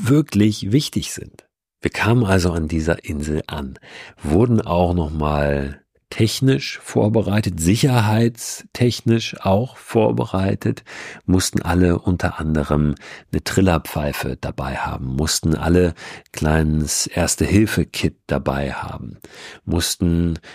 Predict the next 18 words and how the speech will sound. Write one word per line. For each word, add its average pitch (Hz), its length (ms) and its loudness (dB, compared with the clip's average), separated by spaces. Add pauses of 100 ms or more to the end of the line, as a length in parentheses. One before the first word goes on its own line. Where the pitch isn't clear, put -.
(140)
ein - 80 -8
Päckchen 90 380 -2
Traubenzucker 87 1080 0
dabei 67 420 -2
haben, 67 300 0
wenn 71 160 -2
wirklich - 280 0
mal 76 120 2
ein 71 100 2
Notfall 76 420 2
ist, 69 200 -4
weil 76 100 0
wir 80 240 4 (220)
fastend - 760 -2 (120)
in 82 120 -2
diesen 73 240 2
sechsunddreißig - 760 -4
Stunden 67 580 -6